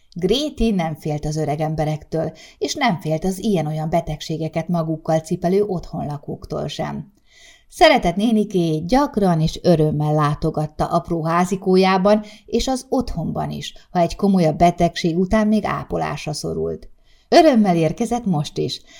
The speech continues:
A decemberi hidegtől pirosra csípett orcájával szorongatta a masinából kidobott két jégkrémet. Anyja hiába próbálta meggyőzni arról, hogy ebben az évszakban jobban járna egy pohár forró csokival.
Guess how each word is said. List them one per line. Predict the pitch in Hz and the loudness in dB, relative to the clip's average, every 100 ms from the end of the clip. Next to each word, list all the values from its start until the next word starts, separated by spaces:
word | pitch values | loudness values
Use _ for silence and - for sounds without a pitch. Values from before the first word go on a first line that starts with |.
| - - | -20 0
A | 180 | 2
decemberi | 185 269 - 208 170 160 | 4 2 2 2 4 2
hidegtől | 151 196 160 - 156 156 | 2 2 2 0 -4 -6
pirosra | - 254 175 156 - - | 2 4 4 2 -4 -4
csípett | - 190 190 160 - | -2 0 0 -2 0
orcájával | 196 185 - 165 147 135 151 151 180 | 4 4 2 -4 -2 -4 0 0 0
szorongatta | 185 165 165 156 160 175 | 0 -2 0 -2 -2 -2
a | 151 | -2
masinából | 160 190 180 160 151 156 147 | 0 -2 -2 -4 -4 -4 -4
kidobott | 196 208 220 220 214 | 0 0 2 0 -2
két | - 151 - | -8 -8 -4
jégkrémet. | 175 156 - - 151 143 135 - - - _ _ _ _ _ | -4 -4 -6 -10 -8 -6 -8 -14 -20 -20 _ _ _ _ _
Anyja | 311 359 269 220 | 4 6 4 4
hiába | 190 151 151 165 | 4 2 2 -2
próbálta | 156 170 165 151 151 160 | -2 -2 0 -2 0 0
meggyőzni | 175 180 160 165 170 160 | 0 0 0 -2 -2 0
arról, | 165 180 165 180 | 4 4 4 2
hogy | 190 - | 0 0
ebben | 175 185 160 | 0 0 -2
az | 160 | -4
évszakban | - 165 160 - 151 170 180 175 | -2 -2 -2 -6 -8 -2 -2 0
jobban | 165 160 156 | -2 -2 -6
járna | 143 - 151 | -6 -8 -10
egy | 143 - | -10 -4
pohár | 165 165 - 147 | -2 -2 -8 -8
forró | - 156 156 151 | -4 -4 -4 -6
csokival. | - 151 165 160 160 156 | -6 -6 -4 -2 -2 -4